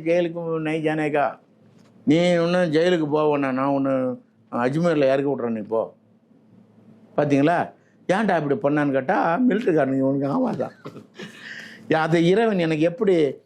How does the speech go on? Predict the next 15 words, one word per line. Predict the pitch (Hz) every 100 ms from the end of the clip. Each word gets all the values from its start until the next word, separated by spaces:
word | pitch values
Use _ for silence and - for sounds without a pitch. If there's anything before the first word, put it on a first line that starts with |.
| _ _
ம், | 139 135 120
சாதகப்படுத்துறான் | 180 202 180 131 123 113 117 110
பாருங்க. | 110 107 98 92 _ _ 113
இந்த | 165 185
அனுபவமும் | 196 196 202 208
எனக்கு | 202 175
உண்டு. | 170 160 120
எதுக்கு | 147 196
நான் | 208
இதை | 185 165
சொல்ல | 151 170 175
வரேன்னு |
கேட்டாக்கா, | 160 151 147 147 143
சரியா | - 190 208 214
நட, | 196 160 151 113